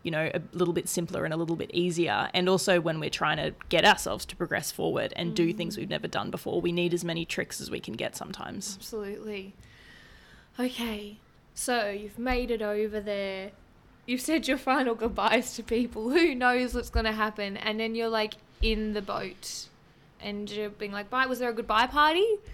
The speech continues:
Speaker 2: Were they people, like, waving you off from the shore? Like
Speaker 1: Yeah, so we departed. It was like a,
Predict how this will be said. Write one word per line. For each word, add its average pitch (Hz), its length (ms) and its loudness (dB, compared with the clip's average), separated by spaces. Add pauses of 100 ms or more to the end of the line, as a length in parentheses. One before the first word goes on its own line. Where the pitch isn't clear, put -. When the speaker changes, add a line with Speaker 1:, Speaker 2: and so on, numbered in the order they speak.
(160)
Speaker 2:
Were 247 80 6
they 240 120 8
people, 254 260 -2
like, 247 180 4
waving 247 400 2
you 240 120 0
off 277 260 0
from 240 340 -4
the 220 100 0
shore? 311 580 -2
Like 214 420 -2 (280)
Speaker 1:
Yeah, 277 340 8
so 269 200 6
we 262 160 4
departed. 226 500 6
It 214 100 6
was 185 160 2
like 190 260 4
a, 165 300 8